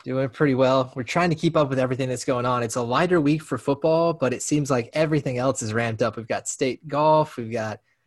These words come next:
soccer postseason about to get going, volleyball postseason already in swing.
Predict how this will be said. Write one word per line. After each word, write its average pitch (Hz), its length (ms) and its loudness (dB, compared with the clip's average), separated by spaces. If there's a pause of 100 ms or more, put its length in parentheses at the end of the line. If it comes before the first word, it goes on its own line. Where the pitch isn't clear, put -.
(160)
soccer 156 500 -2
postseason 139 540 -4
about 135 160 0
to 131 80 -10
get 127 160 -4
going, 127 340 -2
volleyball 139 580 0
postseason 127 520 -4
already 120 320 0
in 113 80 -8
swing. 117 500 -8